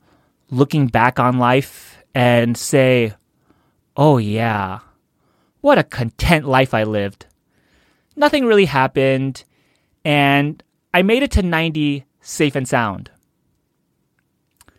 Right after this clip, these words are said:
Is that what you want the story of your life to be? Or do you want to be ninety years old, sitting on your rocking chair, looking back on life and say, "Fuck, that was a hell of a ride.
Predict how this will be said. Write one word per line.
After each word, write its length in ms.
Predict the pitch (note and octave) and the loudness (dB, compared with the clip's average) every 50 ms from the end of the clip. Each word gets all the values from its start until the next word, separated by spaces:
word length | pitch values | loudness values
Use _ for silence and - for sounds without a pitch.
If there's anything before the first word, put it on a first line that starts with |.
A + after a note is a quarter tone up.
| _ _ _ _ _ _ | _ _ _ _ _ _
Is 80 | B2+ | -2
that 160 | B2 D3+ G3 G3 | 0 0 2 2
what 140 | F#3 F#3 | 0 0
you 80 | - G#3 | 0 0
want 240 | F#3+ F#3+ G3 G#3 F#3+ | 0 2 0 0 -2
the 60 | F#3 | -6
story 300 | - - - F3+ F#3+ F#3+ | -6 -2 -2 0 2 2
of 120 | F3+ D#3 | 2 2
your 120 | D#3+ F3+ F3+ | 2 0 2
life 240 | E3+ D#3+ F3 F3 - | 2 0 0 -2 -2
to 100 | - G3 | -4 -4
be? 220 | F3+ A3 A#3 C4 - _ _ _ _ _ _ _ _ _ _ _ _ _ _ _ _ _ _ _ _ _ _ _ _ _ _ | -4 -2 -6 -6 -8 _ _ _ _ _ _ _ _ _ _ _ _ _ _ _ _ _ _ _ _ _ _ _ _ _ _
Or 220 | - F3+ F3+ F3+ | 2 2 4 4
do 80 | E3 F3 | 4 2
you 80 | F3 | 0
want 200 | E3 F3+ F3+ G3 | 0 0 0 2
to 60 | G3+ F#3 | 2 0
be 180 | - F#3 F3 | 0 -4 -4
ninety 520 | E3 D#3+ D3+ D3+ D3+ C#3+ D3+ E3+ E3 D#3 D#3+ | -2 -2 -2 0 0 0 0 0 -2 -4 -4
years 280 | D3+ C#3+ C#3+ C3+ B2+ | -2 0 0 0 0
old, 280 | C#3 C3+ C3+ A#2 G#2 - | 0 0 0 -2 -4 -8
sitting 420 | - - - E3 D#3+ D#3+ D#3 D#3 | -14 -6 -2 0 0 0 0 0
on 140 | D3 D3 D3 | -2 -2 0
your 100 | C#3 B2+ | -2 -2
rocking 420 | B2 C3 C3 C3+ C3+ - A#2+ A2 | 0 2 2 0 0 -2 -8 -10
chair, 380 | A2 - - G2+ F2+ F#2 G#2 - _ _ - - - - - - - - - _ | -10 -8 -10 -8 -8 -8 -10 -12 _ _ -20 -20 -20 -20 -20 -20 -20 -20 -10 _
looking 420 | C#3 C#3+ G3 A#3 - B3 A#3+ G#3 | 2 2 2 2 2 0 -2 -2
back 440 | - - - D#3 D#3 F3+ F#3+ G3 - | -2 0 0 2 2 2 2 2 0
on 180 | C#3+ B2+ B2+ | 0 0 0
life 280 | B2+ B2 A#2+ B2+ C3 - | 0 0 0 0 0 -2
and 120 | C3 B2+ | -6 -8
say, 320 | - - - B2+ B2 B2 A#2 - _ _ _ _ _ _ _ | -8 -6 -4 -2 -2 -4 -4 -8 _ _ _ _ _ _ _
"Fuck, 640 | _ _ - - - - G#3 D3 - - _ - - _ _ _ _ _ _ _ _ _ _ _ _ | _ _ -20 -8 0 0 0 0 0 -6 _ -20 -20 _ _ _ _ _ _ _ _ _ _ _ _
that 320 | - A#2+ A#2+ D3+ E3+ F#3+ | -8 0 2 2 2 2
was 180 | F3+ E3+ E3 D#3 | 2 0 2 2
a 80 | - B2+ | 0 -2
hell 220 | A#2+ D#3+ D#3+ D#3+ | 2 2 2 2
of 100 | D#3 C3 | 4 4
a 80 | C3+ B2 | 2 2
ride. 460 | A#2+ B2+ B2 A2 G2 F2 F2+ - | 4 4 4 4 2 -2 -8 -14